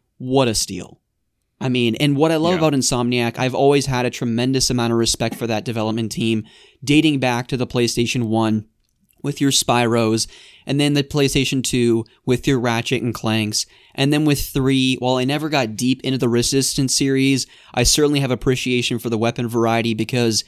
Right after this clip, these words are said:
Speaker 1: it reminds me of stuff like Perfect Dark. And then you get into P S four, you got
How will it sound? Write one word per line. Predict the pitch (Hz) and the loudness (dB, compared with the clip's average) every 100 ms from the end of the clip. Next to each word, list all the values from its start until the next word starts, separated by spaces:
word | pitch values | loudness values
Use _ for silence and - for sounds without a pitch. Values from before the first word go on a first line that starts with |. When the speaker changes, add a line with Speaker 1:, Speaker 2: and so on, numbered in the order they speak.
| - | -8
Speaker 1:
it | 135 | -2
reminds | 123 113 107 104 | 0 2 0 0
me | 117 | -2
of | 104 | -2
stuff | 117 107 | -4 -4
like | 101 | -6
Perfect | - 110 107 - | -6 -6 -6 -6
Dark. | 101 101 101 - - - _ - | -4 -4 -8 -14 -20 -20 _ -6
And | 143 | 0
then | 151 | 0
you | 147 | 2
get | 147 | 0
into | 139 123 | 0 -2
P | 143 127 | 0 2
S | 120 | 0
four, | - 120 117 117 | 0 0 0 0
you | 117 131 | -2 -2
got | 139 120 | -2 -2